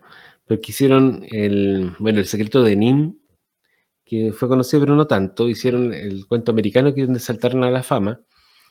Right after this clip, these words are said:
La tierra antes del tiempo, que es esta película de dinosaurio, Todos los perritos se van al cielo, hicieron, eh, la segunda parte de, eh, Un cuento americano, hicieron Anastasia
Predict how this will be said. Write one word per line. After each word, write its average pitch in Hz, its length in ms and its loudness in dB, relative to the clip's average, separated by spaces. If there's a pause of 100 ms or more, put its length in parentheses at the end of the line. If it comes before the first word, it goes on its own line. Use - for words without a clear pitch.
(200)
La 101 140 -4
tierra 123 360 2
antes 127 240 0
del 107 200 -4
tiempo, 147 340 0
que 123 80 -6
es 120 40 -6
esta 127 140 -6
película 123 360 0
de 127 60 2
dinosaurio, 143 720 -2 (760)
Todos 123 200 6
los 120 120 2
perritos 120 340 -4
se - 80 -4
van 113 140 0
al 101 100 -2
cielo, 127 640 0 (680)
hicieron, 120 800 0
eh, 101 460 -4 (420)
la 104 100 -8
segunda 113 420 0
parte 131 420 -4
de, 131 760 0 (760)
eh, 113 200 -6
Un 107 80 -6
cuento 123 240 -4
americano, 120 580 -4 (460)
hicieron 110 380 -2
Anastasia 110 880 -4